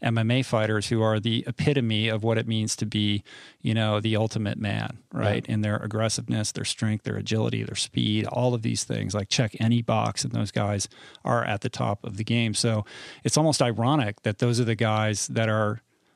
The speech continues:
Speaker 1: of all the sort of professional athlete disciplines out there, that they're the ones who are really, like,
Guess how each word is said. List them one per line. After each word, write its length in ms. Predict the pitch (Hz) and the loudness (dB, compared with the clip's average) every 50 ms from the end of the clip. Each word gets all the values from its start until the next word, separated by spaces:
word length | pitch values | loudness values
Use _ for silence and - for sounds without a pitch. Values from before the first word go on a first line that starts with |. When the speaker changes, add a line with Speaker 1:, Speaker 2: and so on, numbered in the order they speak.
| _ - | _ -2
Speaker 1:
of 100 | 131 110 | -2 0
all 260 | - 135 131 131 127 123 | 2 2 4 4 4 4
the 120 | 127 113 - - | 2 0 0 -2
sort 200 | - - 127 113 | 0 0 0 0
of 120 | 104 - | -2 -2
professional 640 | - 120 113 - 123 120 110 - - 113 110 - | -4 -6 -2 0 0 0 0 0 0 0 0 0
athlete 480 | - 117 113 110 - 120 113 107 - - | 0 0 -2 -2 0 -2 -2 -2 -2 -2
disciplines 500 | - 123 - 123 - - 110 104 101 98 | -2 0 0 -2 -2 -2 -2 -2 0 0
out 200 | 110 110 107 - | -2 -2 -2 -4
there, 240 | - - 117 117 113 | -4 -2 -2 -2 -2
that 160 | 113 107 - | -2 -2 0
they're 180 | - 110 113 110 | 0 0 0 0
the 80 | 110 | 0
ones 360 | 107 107 107 107 104 101 101 | 0 0 0 0 -2 -2 -4
who 100 | - 104 | -4 -2
are 120 | 110 110 107 | -2 -2 -2
really, 360 | 110 113 113 117 110 107 110 | -2 -2 -2 0 0 -2 -2
like, 320 | 104 113 113 113 113 - | -2 -2 -2 -4 -4 -6